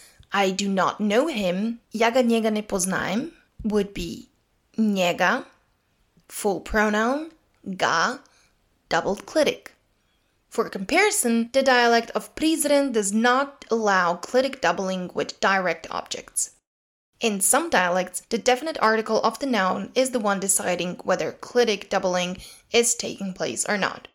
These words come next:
When the object is not to be specifically determined, clitic doubling cannot occur. This phenomenon of clitic doubling is spe-, specifically present in Balkan languages,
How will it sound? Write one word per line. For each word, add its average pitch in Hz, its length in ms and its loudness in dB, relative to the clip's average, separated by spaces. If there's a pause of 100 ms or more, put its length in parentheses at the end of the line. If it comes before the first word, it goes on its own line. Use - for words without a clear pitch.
(360)
When 254 140 4
the 311 100 4
object 247 440 2
is 254 160 0
not 262 260 4
to 294 60 -6
be 240 160 -4
specifically 254 600 -4
determined, 208 720 -2 (400)
clitic 269 360 2
doubling 202 420 -2
cannot 196 440 -2
occur. - 440 -12 (880)
This 349 240 2
phenomenon 233 480 -2
of 214 120 -6
clitic 208 300 -2
doubling 196 340 0
is 247 180 -2
spe-, - 240 -2
specifically 339 840 -2
present 214 480 -4
in 214 160 -6
Balkan 190 420 -4
languages, 175 520 -6